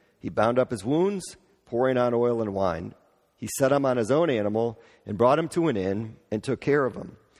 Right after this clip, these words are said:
And the next day, he took out two denarii and gave them to the innkeeper, saying, 'Take care of him, and whatever more you spend, I'll repay you when I come back.' Which of these three do you think proved to be a neighbor to the man who fell among the robbers?"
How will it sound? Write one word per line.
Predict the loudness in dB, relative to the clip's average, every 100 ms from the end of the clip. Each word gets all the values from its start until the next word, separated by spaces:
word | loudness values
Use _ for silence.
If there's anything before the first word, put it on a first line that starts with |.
| _ -4
And | 0
the | 4
next | 2 0 2
day, | 2 4 0 -6 _ _ _ _ _ -6
he | -2
took | 0 2 4
out | 4 4
two | 0 0
denarii | 0 0 0 2
and | 0
gave | 2 2 2
them | -2
to | -2
the | -2 0
innkeeper, | -2 -4 -4 -4
saying, | -2 -2 -2 -4 -12 -20 _ _ -2
'Take | 0 2
care | 2 4
of | 4
him, | 0 -4 -4 -6
and | -4 0
whatever | 2 2 2
more | 0 0
you | -2
spend, | -2 -2 0 2
I'll | 2 2
repay | 0 0 0
you | 0 -2
when | -2
I | -2
come | -4 -6
back.' | -4 -6 -6 -16 _ _ _ _ _ _ _ _ -2
Which | 0 2
of | 0 2
these | -4 -4
three | -4 -4 -4 -8 -16 _ _ _
do | -4
you | 0 0
think | 0 -2 -2
proved | -2 -2 -2
to | -2
be | -2
a | 0
neighbor | 0 0 -2
to | -2
the | -2
man | 0 0
who | -2
fell | -2 0 0
among | -2 -6
the |
robbers?" | -4 -2 -2 -6 -14